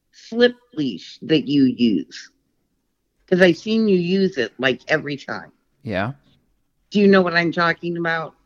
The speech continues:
Speaker 2: I do. I do.
Speaker 1: Uh,
Speaker 2: I, I don't think,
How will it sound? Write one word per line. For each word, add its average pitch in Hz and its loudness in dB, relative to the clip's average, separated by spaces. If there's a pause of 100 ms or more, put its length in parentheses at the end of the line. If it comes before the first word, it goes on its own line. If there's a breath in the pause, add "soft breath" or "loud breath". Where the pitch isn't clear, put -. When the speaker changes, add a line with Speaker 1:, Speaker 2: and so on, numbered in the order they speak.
(920 soft breath)
Speaker 2:
I 107 -2
do. 104 -4 (1200)
I 107 -8
do. 104 -4 (140)
Speaker 1:
Uh, - -6
Speaker 2:
I, 113 -2
I 117 2
don't 123 0
think, - -6